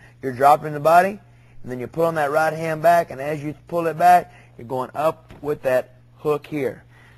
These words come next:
striking with the two knuckles, the index finger and the middle finger is the knuckle that you're gonna strike with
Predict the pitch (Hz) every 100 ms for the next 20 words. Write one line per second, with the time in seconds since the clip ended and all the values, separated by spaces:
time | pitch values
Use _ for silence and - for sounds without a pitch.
0 | _ - 131 135 143 139 131 - 113 -
1 | 165 160 156 147 156 - - - _ _
2 | - - 131 139 143 143 - 147 147 147
3 | 143 131 - _ - 123 120 117 113 117
4 | 131 135 120 120 117 98 117 - - _
5 | 131 127 120 120 135 139 127 123 123 113
6 | - 165 156 - 131